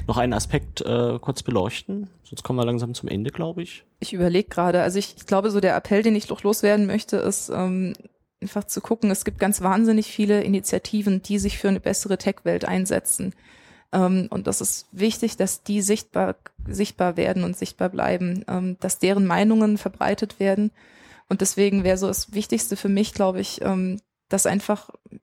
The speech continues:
Speaker 2: wir denen zuhören, dass wir die Erfahrungen, die die veröffentlichen, sichtbar machen, dass wir marginalisierte Menschen unterstützen und die einfach, äh, denen zeigen, dass wir sie wertschätzen und dass wir sie gerne in den Projekten, in denen wir sind oder auf den Konferenzen, an denen wir,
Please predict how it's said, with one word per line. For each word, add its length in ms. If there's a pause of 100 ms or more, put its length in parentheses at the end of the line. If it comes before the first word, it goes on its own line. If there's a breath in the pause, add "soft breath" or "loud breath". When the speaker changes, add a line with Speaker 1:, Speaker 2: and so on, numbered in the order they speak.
(100)
Speaker 2:
wir 120
denen 280
zuhören, 640
dass 200
wir 80
die 280 (280)
Erfahrungen, 600
die 100
die 120
veröffentlichen, 680
sichtbar 340
machen, 220
dass 180
wir 80
marginalisierte 720
Menschen 340
unterstützen 640
und 200
die 120
einfach, 420 (680 soft breath)
äh, 100
denen 240
zeigen, 300
dass 160
wir 80
sie 140
wertschätzen 520
und 80
dass 160
wir 100
sie 140
gerne 320
in 80
den 140
Projekten, 420
in 120
denen 180
wir 120
sind 460
oder 180
auf 120
den 100
Konferenzen, 560
an 60
denen 200
wir, 300